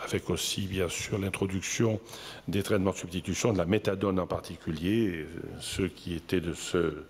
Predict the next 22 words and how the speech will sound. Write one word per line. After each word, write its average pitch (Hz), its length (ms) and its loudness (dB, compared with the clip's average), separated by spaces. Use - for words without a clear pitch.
combat-là 104 600 6
se - 100 0
souviennent 95 340 4
que - 80 -4
ça 98 100 -2
n'a 90 120 4
pas 92 100 2
été 87 180 -2
simple, 131 320 2
ça 98 80 -2
a 87 40 2
été 92 160 0
une 82 100 2
véritable 85 600 2
guerre, 113 460 6
mais 101 160 4
bon, 92 360 4
qui - 100 0
a 87 60 4
été 85 360 2
finalement 85 460 4
victorieuse. 80 840 2